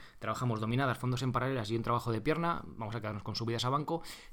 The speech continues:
pero el, las flexiones, el remo invertido y las zancadas, que son ejercicios súper chulos, súper útiles, pero más suaves, por así decirlo, menos intensos,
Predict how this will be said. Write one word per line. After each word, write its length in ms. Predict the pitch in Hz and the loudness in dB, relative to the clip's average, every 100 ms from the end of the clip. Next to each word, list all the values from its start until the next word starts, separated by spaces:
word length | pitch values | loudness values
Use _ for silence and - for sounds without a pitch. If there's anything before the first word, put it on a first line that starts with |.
| - | 2
pero 440 | 170 185 196 - | 4 6 4 -2
el, 640 | - 127 131 123 123 120 123 | 0 2 4 6 6 4 2
las 100 | - | -2
flexiones, 800 | 123 - 190 180 190 196 - - | 0 4 4 4 2 2 -2 -4
el 480 | - 113 107 107 107 | -6 -2 -2 -2 0
remo 160 | 127 151 | 0 2
invertido 580 | 147 135 - 185 139 117 | 2 2 2 4 4 2
y 40 | |
las 140 | 113 - | 2 0
zancadas, 380 | 117 160 160 - | 0 0 0 -2
que 80 | |
son 120 | 113 113 | -2 -2
ejercicios 360 | 113 104 120 | -2 -2 -2
súper 260 | 117 104 101 | -2 -2 0
chulos, 340 | 151 143 92 | 2 2 2
súper 280 | - 107 107 | -4 -2 2
útiles, 480 | 143 123 95 - - - - - - - - | 2 2 2 -2 -6 -10 -20 -20 -20 -20 4
pero 220 | 156 127 | 6 6
más 240 | 117 127 - | 4 4 4
suaves, 720 | - 147 165 160 143 170 - | 4 6 6 6 4 0 -2
por 160 | 113 | -4
así 180 | 117 123 | -2 0
decirlo, 300 | 123 147 135 | 0 0 2
menos 240 | 120 127 | 2 2
intensos, 680 | 127 135 127 165 - 180 - | 2 2 2 0 0 -2 -4